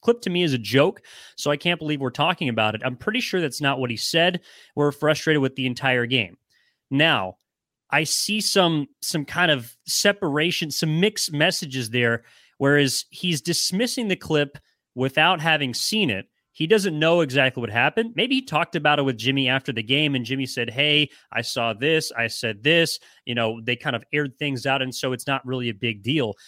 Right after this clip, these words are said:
But if it is not a big deal, I think there are better ways to have diffused the situation, such as, even if it is lying, which coaches do all the time for the betterment of their team. I'm not knocking anyone who does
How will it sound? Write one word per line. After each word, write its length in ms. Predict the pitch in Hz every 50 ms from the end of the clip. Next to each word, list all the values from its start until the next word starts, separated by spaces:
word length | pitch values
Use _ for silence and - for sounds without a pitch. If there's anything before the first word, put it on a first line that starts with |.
| - _ _
But 180 | 180 190 - _ -
if 160 | 233 277 269 - -
it 180 | 285 262 - _
is 220 | - 202 226 208 180
not 240 | 185 185 180 180 156
a 60 | 143
big 340 | 117 - 160 165 139 117 101
deal, 380 | - 151 165 143 104 85 - _ _ _ _ _ _ _ _ _ _ _ _ _ _ _ -
I 140 | 139 170 190
think 300 | 190 - 226 214 196 -
there 160 | 190 180 175
are 160 | 165 156 147
better 380 | 123 107 131 151 190 208 208 180
ways 300 | 143 151 151 156 151 -
to 100 | - 135
have 220 | 139 139 135 123
diffused 520 | 123 117 - _ - 156 170 190 190 160
the 60 | 156 151
situation, 800 | - - - - - - 135 123 135 151 151 139 - 135 117 113
such 340 | 117 - - 185 202 - -
as, 440 | 160 143 139 135 139 156 147 - - _ _ _ _ _ _ _ _ _ _ _ _
even 260 | - 226 269 311 302 269
if 160 | 262 226 247
it 80 | 240
is 180 | 220 214 175 135
lying, 520 | 131 127 139 156 170 160 123 95 87 87 - _
which 460 | - 131 139 151 135 - - - - - _ -
coaches 460 | - 170 208 226 - 262 247 190 160
do 180 | 170 202 220
all 260 | - - 156 175 190 196
the 80 | 196
time 360 | 196 202 - 156 156 170 180
for 100 | 175 -
the 100 | 165 135
betterment 500 | 113 98 - 143 156 170 165 160 156 151 -
of 140 | 147 143 123
their 160 | 123 143 135
team. 340 | 135 - - 196 185 123 101
I'm 140 | 101 123 147
not 180 | 165 170 131
knocking 500 | 117 117 127 139 165 - - 156 135 135
anyone 440 | 135 139 147 143 135 131 135 135 131
who 100 | 120 131
does 480 | 117 104 131 131 135 131 131 117 -